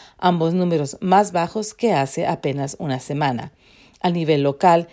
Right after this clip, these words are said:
hay sesenta pacientes en los dos hospitales de Sioux City. Un médico destacado en el Departamento de Emergencias de Unity Point Saint Luke's dice que el público debe redoblar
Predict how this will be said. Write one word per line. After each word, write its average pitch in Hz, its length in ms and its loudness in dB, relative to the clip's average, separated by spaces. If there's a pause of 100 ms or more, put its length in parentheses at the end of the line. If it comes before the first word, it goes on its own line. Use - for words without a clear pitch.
(220)
hay 196 180 6
sesenta 196 560 0
pacientes 147 640 -4
en 214 100 -2
los 214 140 0
dos 147 180 -4
hospitales 165 600 -4
de 220 100 0
Sioux 143 300 -4
City. - 400 -6 (400)
Un 202 180 2
médico 175 400 0
destacado 156 640 0
en 190 120 0
el 175 120 -2
Departamento 147 720 -4
de 131 80 -4
Emergencias 131 680 -6 (360)
de 185 220 2
Unity 226 300 0
Point 139 400 -6
Saint 135 380 -4
Luke's 180 420 0 (360)
dice 180 600 0
que 196 180 4
el 190 120 2
público 233 480 0
debe 160 260 0
redoblar 165 920 0